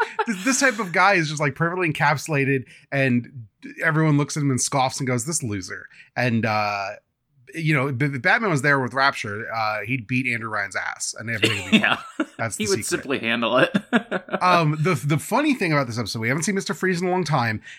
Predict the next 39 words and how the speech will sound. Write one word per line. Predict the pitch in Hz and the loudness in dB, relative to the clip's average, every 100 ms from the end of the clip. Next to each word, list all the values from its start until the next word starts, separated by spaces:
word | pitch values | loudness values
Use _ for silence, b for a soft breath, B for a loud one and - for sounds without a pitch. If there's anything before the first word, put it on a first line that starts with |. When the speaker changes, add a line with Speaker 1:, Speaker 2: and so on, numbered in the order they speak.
| - | -2
Speaker 1:
is | 139 135 - b - | 0 0 -2 b 0
obviously | 160 196 214 190 175 | 2 2 0 0 0
they | |
don't | 156 151 | 2 2
even | 143 | 2
try | 120 147 135 143 | 0 2 2 2
to | |
do | 120 127 | 2 2
the | 127 | 2
airbrushing | 113 120 120 120 - 117 | 0 -2 -2 -2 -2 -6
of | 107 98 | -8 -10
the | 110 107 | -10 -8
helmet. | 117 131 160 - - | -4 0 -2 -2 -4
They're | 123 | -2
like, | 117 101 | -2 0
"Nope, | 127 170 - | 0 0 -2
not | 127 151 | 0 2
Speaker 2:
Mm-hmm. | |
Speaker 1:
that, | 131 107 95 | 4 2 2
that | 127 | 0
was | 117 110 | 0 -6
impossible | 104 135 147 165 156 | -2 0 0 -4 -4
to, | 151 127 | -2 -2
we, | 120 113 107 123 123 | -2 -6 -10 -10 -8
we | |
got | 110 135 143 | -2 0 0
lucky | 151 139 | -2 -2
once. | 127 226 269 - B B - | 0 0 0 -4 B B -6
Someone | 113 135 127 | -2 2 2
almost | 120 - | 0 0
killed | 165 147 | 0 0
themselves | 135 139 127 | 2 0 2
doing | 175 214 | 0 0
it. | 147 | 0
We're | |
never | 143 139 | 0 0
doing | 127 131 | 0 0
that | 156 | 0
again." | 180 190 196 | 0 0 -2